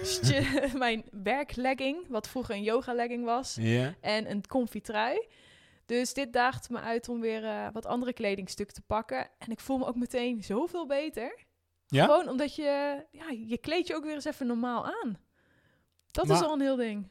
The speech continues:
Speaker 2: Ja, want, eh, o-, op welke manier? Jij kleedde je normaal niet meer normaal aan,
Speaker 1: Nou
Speaker 2: of,
Speaker 1: ja,
Speaker 2: eh?
Speaker 1: mijn werklegging. Dus,
Speaker 2: Ja.
Speaker 1: eh, stretchy en comfy. En nou gewoon weer wat leuke kleding. Eh,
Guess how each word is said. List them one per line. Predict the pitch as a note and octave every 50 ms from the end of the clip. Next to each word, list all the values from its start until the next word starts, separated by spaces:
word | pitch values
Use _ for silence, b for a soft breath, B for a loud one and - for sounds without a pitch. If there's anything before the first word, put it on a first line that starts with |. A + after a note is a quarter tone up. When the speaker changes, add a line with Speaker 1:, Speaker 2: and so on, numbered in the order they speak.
| _ -
Speaker 2:
Ja, | D#3 E3 G#3 C4 D4
want, | C4+ A3 G#3
eh, | G#3 G3+ G3 F#3 F3 E3+ E3+ D#3 F3+
o-, | F#3 E3+ -
op | - F3+
welke | F3 G3+ G3+ G3+ - F3
manier? | F3 E3+ G3 B3 C#4
Jij | A#3+ G3+
kleedde | F3 G3+ G3+ G3 G3
je | G3+ F#3+
normaal | F3+ F#3 F#3+ F#3+
niet | F#3+ G3+
meer | G3+ G3
normaal | F#3+ F#3 F#3 F#3 F3 E3
aan, | D#3 F#3 A#3+ D4 C#4
Speaker 1:
Nou | - F3+ E3+
Speaker 2:
of, | F3
Speaker 1:
ja, | F#3 G#3
Speaker 2:
eh? | G#3
Speaker 1:
mijn | G3+ G3 G3 G3+
werklegging. | G#3+ D4 F#4+ G4 - F4+ E4 D4+ C4+ A#3 G#3 G#3 G3 F#3 - - -
Dus, | B3+ A#3+ - A#3 -
Speaker 2:
Ja. | B3+ A3+ A3+ A3+
Speaker 1:
eh, | A3 A3
stretchy | - - - C4+ B3 - - - B3+ A#3
en | A3 A3 A#3
comfy. | - - C4 C#4 C#4+ - - A3+ G#3
En | G3 G3+
nou | G#3+ A3+ A3 A3+
gewoon | - - A#3 G#3+ G#3 G#3
weer | G#3+ G#3
wat | G3+ G3+ G3+ -
leuke | G#3 G#3 G#3+ A#3+ A#3 A3
kleding. | - - - G#3+ G#3+ A3 A#3 G#3+ G#3 G3+ G3 G3 -
Eh, | - F#3+ F#3+ F#3+ F#3+ F#3+